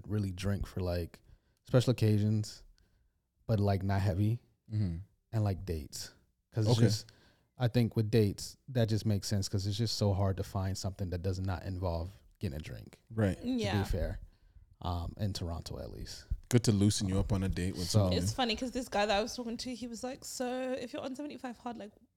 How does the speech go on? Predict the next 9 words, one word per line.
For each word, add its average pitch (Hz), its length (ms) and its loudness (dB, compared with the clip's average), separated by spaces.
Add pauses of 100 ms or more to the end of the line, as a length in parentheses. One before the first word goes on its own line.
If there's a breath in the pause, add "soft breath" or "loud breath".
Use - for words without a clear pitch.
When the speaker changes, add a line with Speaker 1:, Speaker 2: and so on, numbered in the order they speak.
(220)
Speaker 3:
what 262 280 -4 (280)
could 226 280 -10
we 226 120 -10
do 190 420 -12 (1080)
on 202 140 -4
a 196 60 -6
date?" 165 260 -4
And - 100 -8
I - 80 -4